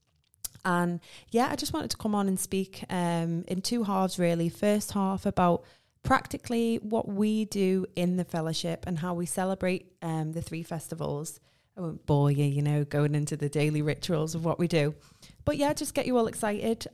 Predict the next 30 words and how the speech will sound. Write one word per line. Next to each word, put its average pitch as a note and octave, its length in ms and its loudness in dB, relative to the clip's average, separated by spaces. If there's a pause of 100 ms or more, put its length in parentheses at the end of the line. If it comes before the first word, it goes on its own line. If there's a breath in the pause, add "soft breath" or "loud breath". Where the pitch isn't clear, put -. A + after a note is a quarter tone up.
And G3+ 380 2
yeah, G#3 100 2
I'm A#3+ 80 0
sure G3 220 0
Darren F3 320 2
can F3 200 2
share E3+ 240 0
some E3+ 200 0
testimonies E3+ 640 0
about E3 200 2
what D#3+ 180 -2
we've E3 180 0
done F3+ 140 -2
at - 80 -4
the F3+ 100 -2
Almond D#3+ 300 2
House E3 380 -6
and E3+ 220 0
maybe G3+ 380 -2
inspire F#3+ 440 -2
you F3+ 160 -2
to - 140 -6
incorporate F3+ 520 -2
them F3+ 180 0
in, E3+ 160 -2
in F3+ 140 -2
your F#3 180 2
family B3 300 -2
life, B3 260 -4
really. G3 320 -4